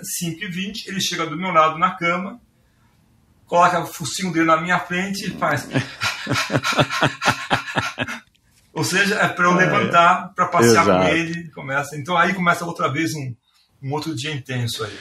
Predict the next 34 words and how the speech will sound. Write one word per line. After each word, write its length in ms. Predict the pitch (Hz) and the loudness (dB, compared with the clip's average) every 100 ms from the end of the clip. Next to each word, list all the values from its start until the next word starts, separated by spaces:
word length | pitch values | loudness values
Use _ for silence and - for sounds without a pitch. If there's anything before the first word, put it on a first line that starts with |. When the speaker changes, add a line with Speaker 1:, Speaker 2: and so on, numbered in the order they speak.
| - - | -18 -4
Speaker 2:
Ô, 100 | - | 2
Arthur, 280 | 113 - 151 | 4 6 6
e 40 | 147 | 6
é, 120 | 160 | 6
é 240 | 110 107 | 4 6
interessante 560 | 110 117 131 117 147 - | 4 4 4 4 2 2
demais 400 | 117 107 127 107 | 4 4 6 4
essa, 280 | 98 - 87 - | 2 0 -2 -2
essa 200 | 92 95 | -2 0
tua 140 | 98 | 2
relação, 360 | 98 92 - 95 | 4 4 2 0
essas 260 | 90 101 | 2 0
histórias 440 | 95 92 113 110 - | 0 2 4 4 2
com, 500 | 98 95 87 80 73 | 0 0 0 -2 -6
com 180 | - 90 | -4 -4
o 60 | 82 | 0
cachorro, 500 | 82 80 92 92 90 | 0 2 2 2 2
com 160 | 90 | 0
o 40 | 82 | -2
Frank, 320 | - 95 - | 0 0 0
são 120 | 95 | 2
muito 240 | 95 98 98 | 2 2 2
<laughs> 40 | |
legais. 520 | 104 87 82 - - - - - - - | 2 2 0 -2 -6 -6 -12 -14 -14 -6
É, 560 | 90 92 95 95 95 92 90 - _ - | 2 6 6 6 6 4 0 -6 _ 2
e 180 | 120 123 | 6 8
essa 300 | 175 - 139 | 6 4 0
fórmula 440 | - 120 107 101 | 4 4 4 0
que 120 | - | 0
funciona 540 | 92 101 87 - 92 90 | -2 -2 -2 0 2 2
pra 160 | 90 | 0
você 420 | 85 87 - 127 117 | 0 0 2 4 4
de 400 | 87 95 85 76 - - | 2 0 0 -2 -12 -10
doses 540 | 82 110 120 92 85 | 4 6 6 2 -4